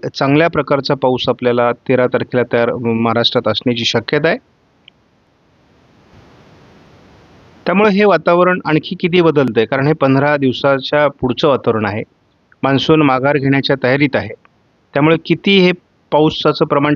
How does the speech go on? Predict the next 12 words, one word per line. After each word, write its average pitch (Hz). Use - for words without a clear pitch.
टिकतं 170
ते 160
आपल्याला 147
बघायचं 135
आहे. -
परंतु 156
तसं 151
महाराष्ट्रात 143
सर्वदूर 165
पावसाळी 147
वातावरण 135
असल्यामुळे 120